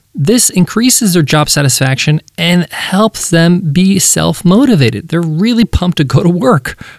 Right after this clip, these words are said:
But if you give people the same tasks day in and day out and you don't challenge them, this is a recipe for disaster. This is a recipe for mundane work and a very lukewarm attitude.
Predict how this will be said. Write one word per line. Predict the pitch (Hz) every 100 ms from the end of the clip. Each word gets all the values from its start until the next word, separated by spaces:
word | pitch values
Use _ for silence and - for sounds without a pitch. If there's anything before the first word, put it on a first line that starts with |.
| -
But | 202 202
if | 208 - 226
you | 262
give | 160 160 269 277
people | - 196 - 175 180 -
the | 175 156
same | - - 202 240
tasks | - 175 175 - - -
day | - 147 170
in | 202
and | 202
day | 151 139
out | 139 147 165
and |
you | 151
don't | 135 208 240
challenge | - 196 294 240 -
them, | 113 123 - - - _ _ - -
this | 139 196
is | 247
a | 220
recipe | 156 170 165 160
for | 147
disaster. | 127 - 139 143 -
This | - 120 175
is | 202
a | 190
recipe | 170 165 165 180
for | - 165 147 139 139 - - - -
mundane | 131 175 180 143 151 156 123
work | 135 123 - - 127
and | 120 123 - _ _ 131
a | 123
very | 156 170
lukewarm | 131 131 160 - 135 147 120
attitude. | 123 135 117 113 -